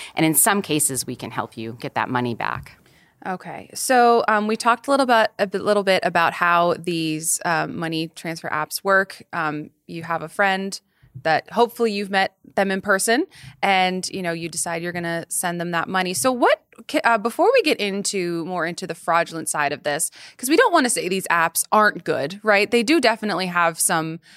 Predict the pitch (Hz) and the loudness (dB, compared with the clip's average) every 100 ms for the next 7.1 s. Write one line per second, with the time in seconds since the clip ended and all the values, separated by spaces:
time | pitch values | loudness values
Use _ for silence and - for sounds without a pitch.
0 | - - 240 214 254 208 214 - 247 220 | -10 -2 0 4 4 4 0 0 0 0
1 | 214 269 320 415 508 302 254 196 - 220 | 0 2 2 4 2 4 2 2 0 -2
2 | 226 226 196 196 185 - 202 - 180 170 | 2 0 2 2 2 0 -4 -6 -6 -2
3 | 165 - 160 143 147 165 - _ - 190 | -2 -2 -2 -2 -4 -8 -18 _ -6 2
4 | 165 - 165 - 190 165 165 160 160 - | 2 4 2 0 -2 -4 -4 -2 -4 -4
5 | 160 151 147 - 151 - 135 - - - | -4 -4 -4 -4 -6 -4 -6 -4 -4 -6
6 | - 170 165 160 147 170 165 156 - 165 | -8 -10 -10 -10 -12 -12 -10 -12 -12 -12